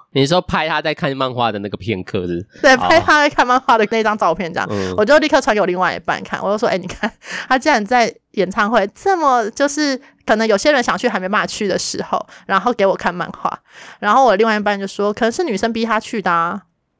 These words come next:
Speaker 1: 对啊。
Speaker 2: 的确也有可能啦，的确有可能，但是我就会觉得说，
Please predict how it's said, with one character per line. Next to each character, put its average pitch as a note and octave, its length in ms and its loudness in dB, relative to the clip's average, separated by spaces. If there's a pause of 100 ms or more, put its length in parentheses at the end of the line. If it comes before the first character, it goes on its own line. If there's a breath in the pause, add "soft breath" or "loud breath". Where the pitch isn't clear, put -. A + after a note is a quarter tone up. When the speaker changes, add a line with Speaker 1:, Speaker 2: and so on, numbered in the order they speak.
(120)
Speaker 1:
对 - 140 2
啊。 A#3+ 40 4
Speaker 2:
的 G#4+ 60 4
确 F4+ 120 2
也 B3 60 4
有 A#3+ 120 2
可 G#3+ 280 4
能 F3+ 200 -2
啦， F3+ 160 2
的 G#3+ 100 -4
确 D4 160 -2
有 G#3+ 160 4
可 G3+ 220 -2
能， D3 260 -10 (340 loud breath)
但 F4 140 2
是 G4 240 4 (500 soft breath)
我 A3+ 120 4
就 E4 140 2
会 A4 40 4 (120)
觉 C4+ 120 2
得 B3 140 2
说， C#4 420 2